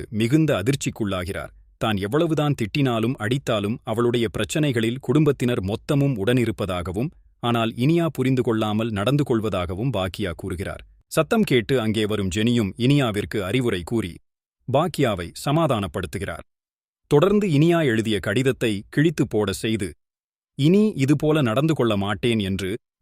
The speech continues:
பாக்கியாவிடம் இனியாவை சத்தியம் செய்ய வைக்கிறார். இதையடுத்து இனியாவை தூங்க வைக்கும் பாக்கியா, இரவு முழுவதும் தூக்கம் வராமல் தன்னுடைய மகள் தனக்கு கொடுத்த சந்தோஷ தருணங்களை நினைத்து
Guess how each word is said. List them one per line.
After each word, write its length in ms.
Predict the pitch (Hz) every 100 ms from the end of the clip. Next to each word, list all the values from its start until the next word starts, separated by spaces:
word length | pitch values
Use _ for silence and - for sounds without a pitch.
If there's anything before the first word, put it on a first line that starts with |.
| -
பாக்கியாவிடம் 720 | 117 165 160 165 120 98 107
இனியாவை 480 | 107 139 147 98 90
சத்தியம் 400 | - 110 139 120
செய்ய 220 | - 92
வைக்கிறார். 420 | 87 82 92 82 _ _ _ _ _ _ -
இதையடுத்து 540 | 135 180 185 175 147 185
இனியாவை 520 | 139 156 147 120 110 -
தூங்க 320 | 135 156 143
வைக்கும் 400 | 117 104 113 104
பாக்கியா, 480 | 95 95 - 92 71 - - -
இரவு 320 | 120 147 151
முழுவதும் 520 | 123 131 135 127 135
தூக்கம் 360 | - 143 139 113
வராமல் 460 | 98 92 87 78 65
தன்னுடைய 400 | - 113 110 107 95
மகள் 380 | 98 113 131
தனக்கு 320 | 113 107 98 101
கொடுத்த 380 | 117 120 - 107
சந்தோஷ 540 | - 117 151 151 139
தருணங்களை 540 | - 113 113 107 98 92
நினைத்து 440 | 98 110 -